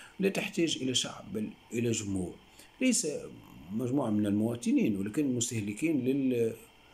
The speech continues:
للصور وللآراء. لذلك من الضروري معرفة كيفية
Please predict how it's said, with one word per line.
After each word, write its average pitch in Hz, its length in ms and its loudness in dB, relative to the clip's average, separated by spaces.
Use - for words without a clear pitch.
للصور 147 520 0
وللآراء. 117 1600 0
لذلك 320 280 4
من 208 80 8
الضروري 190 420 6
معرفة 165 340 2
كيفية 165 300 0